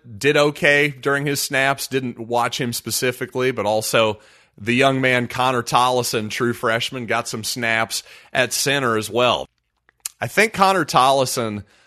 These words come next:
might well be the heir apparent to Michael Maietti at center. I really do. So,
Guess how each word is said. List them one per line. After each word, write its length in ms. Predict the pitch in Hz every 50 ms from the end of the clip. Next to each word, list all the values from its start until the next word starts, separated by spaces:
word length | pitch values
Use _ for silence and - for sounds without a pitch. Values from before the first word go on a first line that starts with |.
| _ -
might 340 | 95 104 117 127 131 120
well 280 | 110 104 117 120 120 113
be 180 | 101 120 120 110
the 180 | 104 110 -
heir 280 | - 98 110 113 113 110
apparent 720 | 101 - - - 110 107 104 101 92 87 82 78 - - - _ _ _ _ _ _ - - 104 95
to 280 | - - 147 123 117 113
Michael 380 | 107 104 104 107 104 - 104 95
Maietti 560 | 98 98 95 90 90 87 90 87 90 87 87
at 100 | 87 -
center. 460 | - - 110 92 82 65 62 60 60
I 60 | 69
really 480 | 76 82 90 92 98 95 90 87 87 85
do. 340 | 78 92 85 69 55 57 62
So, 400 | - - - 92 82 80 80 80